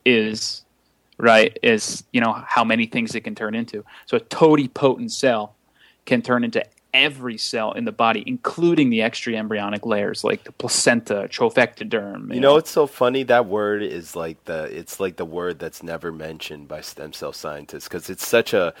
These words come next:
Speaker 2: you know, to, to achieve totipotency is
Speaker 1: I know.
Speaker 2: like, it's like the hat trick of stem cell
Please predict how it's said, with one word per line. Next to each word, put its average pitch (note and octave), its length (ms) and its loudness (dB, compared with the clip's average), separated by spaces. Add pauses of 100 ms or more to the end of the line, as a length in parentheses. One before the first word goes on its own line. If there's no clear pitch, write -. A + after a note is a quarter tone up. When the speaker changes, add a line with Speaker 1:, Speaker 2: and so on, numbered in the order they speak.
(240)
Speaker 2:
you A2 100 -4
know, E2 300 0 (140)
to, G#2 180 -4
to A#2 380 -4
achieve D3 600 -2
totipotency F#2 1080 -4
is D#2+ 240 -6
Speaker 1:
I A2 160 2
know. D3 80 2
Speaker 2:
like, - 120 -8 (240)
it's C3 220 6
like A2+ 320 8
the A#2 120 6
hat B2 300 6
trick - 440 -6
of F#2 480 -2
stem A#2+ 340 0
cell F#2 480 -8